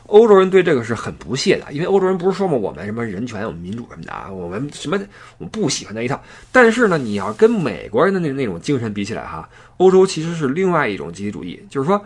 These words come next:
我尊重你的权利、你的意愿啊，我尊重你的诉求，尊重你的这种什么人权啊，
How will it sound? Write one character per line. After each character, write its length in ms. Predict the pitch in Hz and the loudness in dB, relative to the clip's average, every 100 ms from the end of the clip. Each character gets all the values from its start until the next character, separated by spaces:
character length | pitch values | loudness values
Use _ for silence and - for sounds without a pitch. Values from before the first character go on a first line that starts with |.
| - - - | -8 -20 -10
我 280 | 104 - - | -6 -4 -2
尊 220 | 208 226 | -2 2
重 180 | 190 104 | 0 -2
你 80 | |
的 160 | - - | -10 -16
权 320 | - - - | -14 -12 -12
利、 100 | 110 | -12
你 120 | 87 | -12
的 100 | 78 | -14
意 160 | 107 123 | -8 -8
愿 180 | 92 80 | -6 -10
啊， 220 | - 87 | -12 -12
我 220 | 92 78 | -12 -10
尊 180 | 80 165 | -4 -2
重 240 | 160 113 95 | 0 -2 -6
你 100 | 67 | -10
的 140 | 73 | -10
诉 220 | - 165 | -8 -6
求， 240 | 120 107 117 | -4 -4 -2
尊 160 | 143 | -2
重 160 | 143 120 | -2 -4
你 80 | 98 | -6
的 120 | 95 | -8
这 40 | |
种 120 | 117 98 | -8 -8
什 60 | |
么 100 | 127 | -4
人 120 | 135 | -2
权 140 | 151 143 | 0 0
啊， 220 | 135 | -2